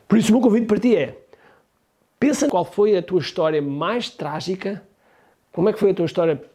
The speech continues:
pior, que no momento simplesmente te apetecia deitar e nunca mais levantar, apetecia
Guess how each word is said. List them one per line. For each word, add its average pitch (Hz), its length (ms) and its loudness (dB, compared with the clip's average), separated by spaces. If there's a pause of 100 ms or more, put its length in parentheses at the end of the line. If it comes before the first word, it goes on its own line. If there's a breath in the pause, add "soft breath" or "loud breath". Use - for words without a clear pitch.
(160)
pior, 175 480 0 (220)
que - 100 -10
no 185 80 0
momento 185 400 2
simplesmente 175 500 -4
te - 500 -14
apetecia 160 300 -2
deitar 151 400 0
e 226 60 2
nunca 214 200 0
mais 190 200 -2
levantar, 170 600 -4 (380 soft breath)
apetecia 185 400 -6